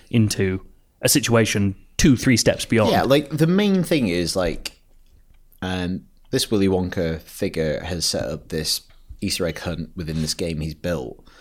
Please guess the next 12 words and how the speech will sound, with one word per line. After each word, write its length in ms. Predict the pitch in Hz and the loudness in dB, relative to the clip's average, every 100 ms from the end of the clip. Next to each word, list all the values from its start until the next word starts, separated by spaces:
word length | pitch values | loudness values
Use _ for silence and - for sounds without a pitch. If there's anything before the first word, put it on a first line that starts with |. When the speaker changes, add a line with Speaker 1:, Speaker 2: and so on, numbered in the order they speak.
| - - - _ - | -20 -20 -20 _ -4
Speaker 2:
and 300 | 101 95 98 | -2 -2 -4
it's 180 | - - | -6 -2
on 220 | 117 104 | 2 2
to 180 | - - | 0 -4
people 440 | - - 104 - 95 | -6 -4 -2 -2 -4
to, 120 | 90 | -2
like, 200 | 90 - | -2 -4
appreciate 560 | - 107 98 - 87 71 | -4 -2 0 0 0 0
and 140 | 90 | -2
look 120 | 98 | -4
for 100 | - | -8
clues. 540 | - 117 120 143 156 | -4 0 2 2 -2